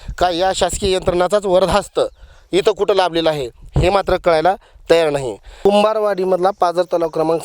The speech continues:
सहाच्या बाजूला सुद्धा आपण आलेलो आहोत, तो सांडवा सुद्धा पाहिला आपण. आता या बाजूला या शेतकऱ्याचं म्हणणं आहे की इथं काही खड्डे होते, शासनाने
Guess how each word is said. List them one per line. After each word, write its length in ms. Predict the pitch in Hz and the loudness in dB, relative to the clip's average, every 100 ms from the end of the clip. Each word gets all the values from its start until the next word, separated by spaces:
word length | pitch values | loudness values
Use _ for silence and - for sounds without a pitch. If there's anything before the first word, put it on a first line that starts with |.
| - | -2
सहाच्या 380 | 151 147 156 | 0 2 2
बाजूला 440 | 151 143 135 143 143 | 4 2 2 4 2
सुद्धा 420 | - - 143 165 | 0 -4 2 4
आपण 200 | 165 151 | 2 0
आलेलो 300 | 147 147 135 | 0 2 2
आहोत, 200 | 131 151 - _ - - - | 2 0 -2 _ -20 -12 -10
तो 40 | |
सांडवा 380 | - 156 143 147 | 0 0 2 0
सुद्धा 240 | 156 156 | 2 0
पाहिला 340 | 160 151 135 135 | 2 0 2 2
आपण. 360 | 127 139 156 185 - _ - | 2 0 0 -4 -12 _ -2
आता 240 | 143 143 156 | 0 4 2
या 300 | 147 151 170 | 4 4 6
बाजूला 480 | 160 147 143 147 160 - _ _ _ | 4 4 4 4 4 -2 _ _ _
या 100 | 147 151 | 2 4
शेतकऱ्याचं 500 | 151 - 156 151 160 | 2 2 2 2 2
म्हणणं 280 | 165 160 | 2 4
आहे 160 | 151 151 | 2 2
की 120 | 151 | -2
इथं 160 | 165 165 | 0 2
काही 180 | 160 156 | 2 2
खड्डे 280 | - 151 160 | 0 2 4
होते, 340 | 147 143 110 - - - - - - | 4 2 -2 -4 -14 -16 -16 -16 -6
शासनाने 720 | - 160 151 156 151 156 165 | 2 2 2 2 4 4 2